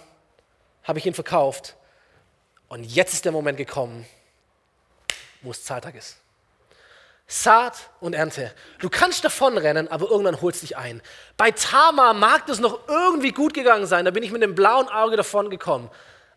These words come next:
Aber jetzt, dieses Ding krieg ich nicht mehr weg. Hier steht der Bruder, den ich verkauft hab. Hier steht der Bruder, den ich am liebsten umgebracht hätte.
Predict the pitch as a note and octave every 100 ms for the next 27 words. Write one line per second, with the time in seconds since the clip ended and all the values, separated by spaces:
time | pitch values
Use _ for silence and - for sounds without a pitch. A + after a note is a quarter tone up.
0 | _ D3+ D#3 D3+ F#3 D3+ - - F#3 F#3+
1 | F3 - E3 C#3+ C3 - C3+ - C3 D3
2 | D3+ D3 C3+ B2+ - - - - - F#3
3 | - G3 F3+ E3+ - E3 C#3+ C3+ C#3+ E3+
4 | - C#3 B2 - - - - _ F#3 F#3
5 | F3+ E3 F3 D#3+ C#3+ D3 C#3+ C#3+ E3 -
6 | E3 F#3 F3+ - D3+ - C#3+ B2+